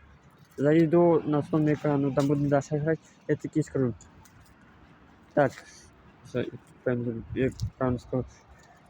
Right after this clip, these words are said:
Ти, Даша, слухай, ти мені вчорашнє мені хочеш, то ти мені вчо-, ну, зробила гірше і погано мені зробила. Я від тебе відхилення не можу, ну, ти, ти, ти мені погано зробила, і мені все було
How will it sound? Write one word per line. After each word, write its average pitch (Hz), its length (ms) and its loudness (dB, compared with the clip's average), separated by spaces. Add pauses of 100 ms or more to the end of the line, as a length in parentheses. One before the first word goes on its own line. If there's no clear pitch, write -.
(580)
Ти, 175 240 4 (280)
Даша, 143 300 0 (340)
слухай, 123 360 0 (460)
ти 190 180 4
мені 180 460 4
вчорашнє 165 500 -2
мені 156 320 -2
хочеш, 175 300 0 (340)
то 143 160 2 (520)
ти 165 100 2
мені 196 260 4
вчо-, - 320 -4 (160)
ну, 156 280 4
зробила 170 400 4
гірше 151 460 2
і - 20 4
погано 143 400 4
мені 123 280 0
зробила. 123 340 -2 (280)
Я 160 120 6
від 165 280 -4
тебе 170 240 4
відхилення 170 480 2 (120)
не 147 80 -2
можу, 131 300 -4 (120)
ну, 151 100 2
ти, 143 140 -4
ти, 139 380 -4
ти 160 140 -10
мені 165 240 2 (180)
погано 147 340 0
зробила, 131 360 -2
і 143 120 0
мені 156 180 2
все 147 260 -4
було 131 220 -2